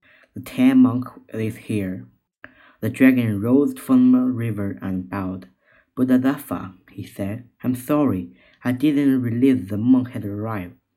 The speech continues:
I was trying to arrest. A nasty monkey was." The dragon stopped talking when he saw Wukong next to Guan Yin. "That's him." "This is Sun Wukong,"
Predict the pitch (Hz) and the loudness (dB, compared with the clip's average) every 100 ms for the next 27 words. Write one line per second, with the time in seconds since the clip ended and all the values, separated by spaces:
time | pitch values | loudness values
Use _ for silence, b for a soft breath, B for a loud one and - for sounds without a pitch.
0 | _ - 127 104 - - 131 131 - 127 | _ 0 0 0 -6 0 2 2 -2 -4
1 | 123 123 127 104 - _ b b b b | -2 0 -2 -2 -10 _ b b b b
2 | 107 127 135 - 139 131 147 165 - - | 0 2 2 0 -2 0 0 -4 -8 -6
3 | 107 98 104 101 95 95 95 _ _ _ | -4 -4 -6 -6 -6 -8 -10 _ _ _
4 | _ b b b - - 123 117 101 - | _ b b b -12 -2 -2 -2 -4 2
5 | 127 127 - 123 120 117 104 95 101 98 | 2 2 -6 -4 -4 -4 -6 -6 -6 -8
6 | - - 107 110 113 117 120 113 117 120 | -10 -8 -6 -6 -8 -8 -6 -6 -6 -8
7 | 113 - 123 117 113 107 104 92 _ B | -8 -10 -12 -10 -8 -6 -6 -10 _ B
8 | B B 135 143 147 - 220 214 104 92 | B B 0 0 0 -2 -2 0 -2 -4
9 | - _ _ b b b b b b b | -10 _ _ b b b b b b b
10 | - 127 127 110 92 - 135 143 139 135 | -4 0 0 -2 -6 0 2 4 4 4
11 | 127 127 104 95 | 0 -6 -6 -8